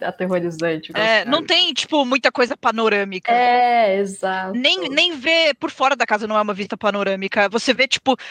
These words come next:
Speaker 2: só a porta e um pedaço, né, da, da, da casa. O resto tudo é mato.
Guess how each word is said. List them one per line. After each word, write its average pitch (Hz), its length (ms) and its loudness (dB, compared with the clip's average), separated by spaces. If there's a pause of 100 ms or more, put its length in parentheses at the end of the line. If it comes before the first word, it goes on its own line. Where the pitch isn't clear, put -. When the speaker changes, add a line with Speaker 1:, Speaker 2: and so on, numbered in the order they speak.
(140)
Speaker 2:
só - 300 0
a 311 60 2
porta 285 520 2 (400)
e 302 120 2
um 320 80 -2
pedaço, 262 600 0
né, 214 220 2
da, 196 340 2
da, 185 280 -2
da 226 160 2
casa. 202 320 0
O - 20 -8
resto 285 260 0
tudo 349 200 -2
é 392 60 2
mato. 269 460 -2